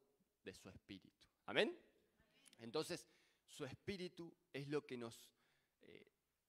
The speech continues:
enlaza, su espíritu es lo que nos mantiene unidos, ¿verdad? Dice una, eh, que tenemos una sola fe, un solo bautismo, un solo Señor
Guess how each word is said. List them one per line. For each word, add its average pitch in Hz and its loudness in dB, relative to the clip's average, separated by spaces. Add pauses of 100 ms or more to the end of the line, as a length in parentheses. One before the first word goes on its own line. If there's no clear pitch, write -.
(140)
enlaza, 127 -2
su - -6
espíritu 160 -4
es 151 0
lo 151 0
que 147 -8
nos 127 -6
mantiene 131 -2
unidos, 123 -4
¿verdad? 131 2
Dice 190 0 (340)
una, 180 4
eh, 147 0
que 147 -6
tenemos 160 4
una 180 4
sola 165 4
fe, 202 2 (1120)
un 165 4
solo 160 6
bautismo, 175 4
un 175 4
solo 185 6
Señor 156 6